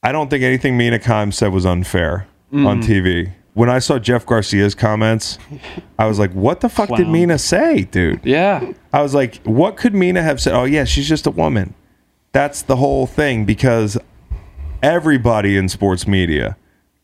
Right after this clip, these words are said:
Speaker 1: raised their hand if you've said something about Jimmy G to the effect of that the team is, is better than the quarterback. The team is really, really good, man.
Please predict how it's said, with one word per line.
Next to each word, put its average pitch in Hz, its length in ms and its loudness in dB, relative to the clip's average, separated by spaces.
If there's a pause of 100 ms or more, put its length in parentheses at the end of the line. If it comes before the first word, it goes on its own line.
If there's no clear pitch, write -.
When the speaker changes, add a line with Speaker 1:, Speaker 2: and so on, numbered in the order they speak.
(120)
Speaker 1:
raised 123 340 2
their 104 160 2
hand 92 420 0 (340)
if 110 240 2
you've 104 180 2
said 113 300 0
something 110 420 0
about 101 240 2
Jimmy 104 240 2
G 110 160 2
to 104 120 4
the 95 60 4
effect 98 360 -2
of 95 100 -2
that 101 160 2
the 107 80 -8
team 139 400 0
is, 123 180 -2 (160)
is 110 200 2
better 123 280 0
than 123 180 0
the 123 80 0
quarterback. 185 760 0 (500)
The 160 200 0
team 330 280 2
is 202 140 2
really, 262 400 4
really 247 340 2
good, 220 320 2
man. 208 460 0